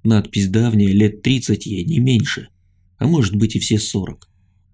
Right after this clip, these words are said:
За нею в порядке, предусмотренном расположением брёвен, следуют другие отметки, выписанные руками тех,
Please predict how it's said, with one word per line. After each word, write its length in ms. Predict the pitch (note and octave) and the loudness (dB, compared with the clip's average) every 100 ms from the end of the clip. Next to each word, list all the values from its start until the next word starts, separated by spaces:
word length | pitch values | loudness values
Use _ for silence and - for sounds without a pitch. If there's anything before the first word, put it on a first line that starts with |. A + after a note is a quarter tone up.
| _ _ | _ _
За 220 | G2+ G#2 | 0 2
нею 240 | C#3 D#3 A2 | 4 4 2
в 80 | - | 0
порядке, 420 | B2 C3+ C3+ A2 | 2 2 0 -4
предусмотренном 800 | A2 A2 A2+ - B2 - A2+ G#2+ | 0 0 2 2 2 4 2 2
расположением 840 | A2 - A2 A2+ G#2+ A#2 A2 G#2 | 0 0 0 2 4 4 4 2
брёвен, 400 | A2+ D3 G2+ D2 - _ _ _ _ | 2 2 2 -2 -12 _ _ _ _
следуют 440 | - D#3 C3 A#2 | -2 0 4 4
другие 440 | A2 A#2 A2 A2+ A2 | 4 2 4 4 2
отметки, 600 | - A2 G2 - - - _ _ _ _ | 2 0 0 -6 -14 -16 _ _ _ _
выписанные 640 | G#2+ G#2+ A#2+ A2 A2+ G#2+ G#2+ | 0 2 2 0 2 4 4
руками 380 | F#3 A#2+ A2 G#2+ | 2 2 2 2
тех, 380 | - C#3+ A2 | 2 0 0